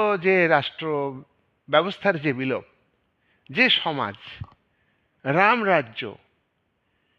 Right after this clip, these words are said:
প্রকৃত গণতন্ত্র যেখানে থাকে, যেখানে মানুষের মধ্যে মরালিটি থাকবে,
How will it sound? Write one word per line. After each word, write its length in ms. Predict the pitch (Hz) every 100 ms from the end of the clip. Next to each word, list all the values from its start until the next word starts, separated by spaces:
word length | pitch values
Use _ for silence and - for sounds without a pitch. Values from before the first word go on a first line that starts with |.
| _ _ _ -
প্রকৃত 340 | 240 254 233
গণতন্ত্র 680 | 240 226 220 240 226 214 202
যেখানে 360 | 180 139 147
থাকে, 420 | 127 127 110 - 110 _ _ _ _ _ _ _ _
যেখানে 360 | 147 196 240 240
মানুষের 500 | 220 233 240 233 233
মধ্যে 380 | 233 208 202 226 208 196 170 120
মরালিটি 600 | 156 202 233 240 208 233
থাকবে, 480 | - 143 110 98